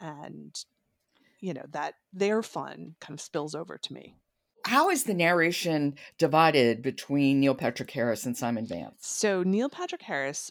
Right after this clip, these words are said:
Speaker 1: reads Cliff's first-person journal entries, which are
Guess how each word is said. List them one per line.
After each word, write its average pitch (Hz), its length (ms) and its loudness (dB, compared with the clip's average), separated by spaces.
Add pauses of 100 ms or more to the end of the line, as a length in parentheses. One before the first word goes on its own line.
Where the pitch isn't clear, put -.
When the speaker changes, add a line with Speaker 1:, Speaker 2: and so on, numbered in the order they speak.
(120)
Speaker 1:
reads 165 560 -8
Cliff's - 800 -8 (280)
first-person 165 920 -4
journal 156 560 -6
entries, - 500 -12
which - 160 -6
are 147 180 -6